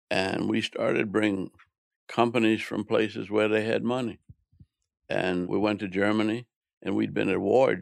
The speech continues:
with Germany. But Germany, I had been working in, in the summer with German refugees after the war.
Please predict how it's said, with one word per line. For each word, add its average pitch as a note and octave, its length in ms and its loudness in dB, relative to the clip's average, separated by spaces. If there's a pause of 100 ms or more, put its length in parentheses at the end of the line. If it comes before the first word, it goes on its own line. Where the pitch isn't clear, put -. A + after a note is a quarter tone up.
with F2+ 220 -2
Germany. F2+ 520 -6
But G2 200 -4
Germany, G#2 560 0
I G2+ 200 2
had G#2 200 -6
been G2 300 -4 (720)
working G2+ 540 -2
in, F#2 340 -2
in F2+ 300 -4
the F#2 100 -8
summer G2 480 -2 (880)
with F#2 220 -4
German G2 360 0
refugees F#2 840 -2
after G2 340 -4
the F2 100 -6
war. - 380 -4